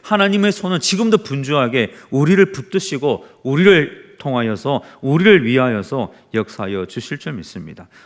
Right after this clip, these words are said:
우리는 하나님의 영광을 위한 열심을 내고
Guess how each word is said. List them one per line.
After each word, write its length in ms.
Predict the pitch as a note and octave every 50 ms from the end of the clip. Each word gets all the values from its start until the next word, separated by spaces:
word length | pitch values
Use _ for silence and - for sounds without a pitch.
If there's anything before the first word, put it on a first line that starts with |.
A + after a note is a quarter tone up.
| _ _
우리는 600 | - E3 F3 F#3 A3 A#3+ A#3 A#3+ G3+ B2+ F2+ - - - - - _ _
하나님의 680 | - - G#3 G3 F3+ E3+ E3 D#3+ D3+ D3+ C#3 A#2+ G#2+
영광을 460 | B2 B2 B2+ C3+ C#3+ D#3+ E3+ E3+ D#3+
위한 160 | C#3+ C#3 B2
열심을 420 | G#2 G#2 A2 - - - C#3 B2 G2
내고 360 | F2+ D#2 D2+ - F#2 F#2 -